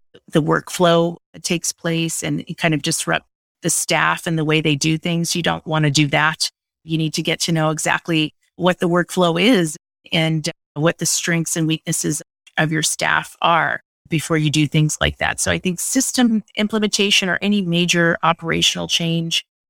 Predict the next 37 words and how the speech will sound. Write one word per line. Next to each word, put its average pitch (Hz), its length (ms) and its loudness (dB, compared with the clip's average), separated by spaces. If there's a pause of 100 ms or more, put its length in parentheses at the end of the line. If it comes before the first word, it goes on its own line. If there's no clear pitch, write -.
(120)
acquiring, 185 880 0
making 208 300 -2
a 190 40 0
big 180 280 -2
CapEx - 640 -4
investment - 720 -8 (560)
before 180 320 0
you 170 160 2
really 165 220 2
know 156 240 6
if 151 100 -2
that's 156 220 2
the 170 100 -2
right 151 400 0
thing 160 340 0
to - 140 -2
do. 160 380 0 (420)
I 165 140 0
think 175 260 -4
those 180 220 0
things 185 300 0
can - 220 -2
all 175 280 6
wait 165 200 2
at - 140 -6
least 165 240 -2
six - 320 -4
months 156 500 -2 (360)
so - 160 -2
that 165 240 0
you're 160 100 0
sure. 170 640 4 (600)
Like 160 160 0
I 165 60 0
said, 165 300 0
most 170 200 -2
often 180 440 2